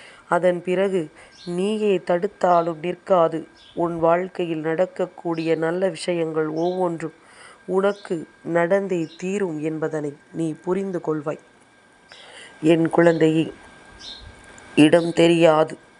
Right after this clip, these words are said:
ஆனால் போக வேண்டும். இந்த நிமிடம் இந்த இடத்திலிருந்து நீ செல்லத்தான் வேண்டும். அப்படியே நீ நகராமல் இருந்து கொண்டிருந்தாயானால்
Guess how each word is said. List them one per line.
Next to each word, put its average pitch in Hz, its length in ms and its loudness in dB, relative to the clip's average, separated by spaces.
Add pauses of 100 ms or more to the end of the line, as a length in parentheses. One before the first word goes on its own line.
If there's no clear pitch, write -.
(640)
ஆனால் 170 420 4 (280)
போக 196 400 6
வேண்டும். 156 420 0 (640)
இந்த 175 340 2
நிமிடம் 180 480 2 (400)
இந்த 175 360 2
இடத்திலிருந்து 185 880 0 (200)
நீ 165 160 -2 (100)
செல்லத்தான் 180 760 0
வேண்டும். 170 400 -2 (640)
அப்படியே 180 640 2 (200)
நீ 175 160 2
நகராமல் 180 680 2
இருந்து 185 320 0
கொண்டிருந்தாயானால் 160 1200 0